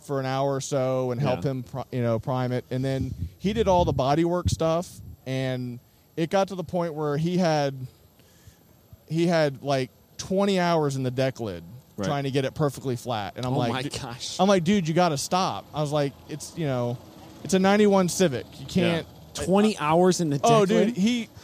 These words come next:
Speaker 1: he was going crazy. I'm like, 'cause he's like, "Well, I want it to be nice for you." And I'm like, "I can't pay you anymore, <laughs> dude."
Speaker 2: Yeah.
Speaker 1: And, you know, the roof on this car was a
Speaker 2: It is
Speaker 1: paint
Speaker 2: really flat if you look at the reflections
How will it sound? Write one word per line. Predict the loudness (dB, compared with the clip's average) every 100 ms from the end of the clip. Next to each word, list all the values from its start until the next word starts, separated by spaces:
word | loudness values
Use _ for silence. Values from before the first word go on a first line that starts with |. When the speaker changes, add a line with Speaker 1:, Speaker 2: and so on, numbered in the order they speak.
| -20 -20 -8
Speaker 1:
he | -4 -2
was | -2
going | -4 -4 -4
crazy. | -6 -6 -4
I'm | -4
like, | -4 -6 -12 -20 -20 -4
'cause | -2
he's | -2
like, | -2 -2
"Well, | 0
I |
want | 0 0 -2
it | -2
to |
be | -4
nice | -2 -2 -4 -6
for | -6 -6
you." | -6
And | -6
I'm |
like, | -6 -6 -10 -20 -20 _ _ _ _
"I | -8
can't | -4 -4
pay | 0 2
you | 2
anymore, | 2 0 0 2
<laughs> |
dude." | 0 0 -2 0
Speaker 2:
Yeah. | -2 -2 -6 -20 -4
Speaker 1:
And, | -2 -2 0
you |
know, | 2 2
the | 4
roof | 2 2
on | 2 2
this | 0
car | 2 2 2
was | 2
a | 4
Speaker 2:
It |
is | 4 4
Speaker 1:
paint | 4
Speaker 2:
really | 4 4 4
flat | 0 0 0
if | -2
you | -6
look | -6 -6
at | -6
the |
reflections | -8 -10 -10 -10 -8 -8 -10 -14